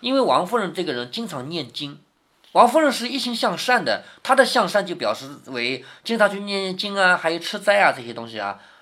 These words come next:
宝玉就说：“你被那个金刚菩萨的什么的知识糊涂了。”王夫人说：“扯你娘的臊，就是胡说八道，这个也能说的，是不是啊？又欠老子捶你了，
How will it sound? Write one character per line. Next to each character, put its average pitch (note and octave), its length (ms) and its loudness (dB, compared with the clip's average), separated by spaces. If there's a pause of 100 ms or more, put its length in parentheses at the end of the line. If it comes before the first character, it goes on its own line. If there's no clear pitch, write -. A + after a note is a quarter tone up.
(140)
宝 C#3 140 2
玉 F3+ 100 0
就 G3 100 -6
说 F#3+ 360 2 (160)
：“你 D3+ 120 -2
被 A3 240 -2
那 G#3+ 140 0
个 G3+ 100 -4
金 B3 200 -4
刚 C4 160 4
菩 - 160 -8
萨 G#3+ 100 4
的 F3 120 0
什 C#3+ 120 -8
么 D3 100 -4
的 D#3 80 -4
知 A#3 220 -8
识 - 160 -8
糊 B2 300 -8
涂 G#3+ 160 -2
了。” - 220 -6 (420)
王 C#3+ 160 2
夫 E3 100 -2
人 E3+ 120 2
说 C#3+ 440 0
：“扯 D4+ 200 4
你 C#4+ 80 0
娘 D3+ 160 -2
的 B2+ 80 -4
臊， - 260 -2
就 A#2+ 60 -18
是 A#2+ 80 -12
胡 G3 160 -4
说 A#3+ 100 4
八 A#3 100 4
道， A3+ 280 2
这 D4 100 -2
个 B3 80 -2
也 D#3 120 2
能 A#2+ 120 -8
说 D3 160 -6
的， B2 100 -6
是 A2+ 80 -16
不 A2+ 80 -8
是 A2 80 -6
啊？ G#2 200 0 (160)
又 D#4 180 6
欠 G#3+ 180 4
老 D3 140 4
子 B2+ 100 -4
捶 - 200 -4
你 A#3 160 -2
了， G#2 180 -6